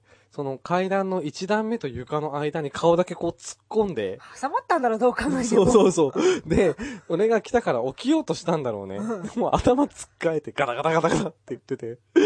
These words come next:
Speaker 1: あ、出れなくなってると思って。でも、そのまんまにしといた。
Speaker 2: なんか、今朝もそうさ、なんか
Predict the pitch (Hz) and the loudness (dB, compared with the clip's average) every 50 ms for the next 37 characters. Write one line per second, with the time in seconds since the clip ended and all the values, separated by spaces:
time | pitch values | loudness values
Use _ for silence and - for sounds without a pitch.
0 | 427 440 427 392 330 - - 135 127 123 120 - 135 131 139 139 151 160 - 131 | 6 6 4 2 0 0 0 0 0 -2 -2 -2 0 2 2 0 0 -4 -8 -10
1 | 117 123 - _ - 120 113 110 107 110 - - 175 147 131 147 165 127 _ _ | -12 -12 -14 _ -12 -12 -10 -10 -12 -12 -10 -8 -8 -8 -8 -10 -10 -10 _ _
2 | - 135 120 123 _ _ _ _ _ _ _ _ _ _ _ - 403 440 427 359 | -14 -14 -14 -14 _ _ _ _ _ _ _ _ _ _ _ -6 -6 -4 -4 -4
3 | 208 - 143 156 139 110 117 - 139 135 139 147 147 147 156 156 156 - - 123 | -6 -4 -2 -2 -2 -2 -6 -6 -6 -4 -4 -4 -4 -4 -6 -8 -8 -8 -10 -10
4 | 113 - 170 - - _ _ _ _ _ _ _ _ _ _ _ _ _ - 202 | -6 -6 -8 -8 -10 _ _ _ _ _ _ _ _ _ _ _ _ _ -10 -8
5 | 214 247 247 233 202 190 180 175 160 156 185 _ _ - - 285 277 294 294 247 | -8 -8 -8 -8 -8 -6 -6 -6 -10 -12 -18 _ _ -12 -10 -10 -8 -6 -6 -8
6 | 226 208 - 202 185 180 170 165 143 139 151 _ _ _ _ _ _ _ _ _ | -8 -10 -10 -12 -14 -14 -16 -18 -18 -18 -20 _ _ _ _ _ _ _ _ _
7 | _ _ _ _ _ _ - 208 220 226 - - | _ _ _ _ _ _ -12 -10 -10 -8 -10 -10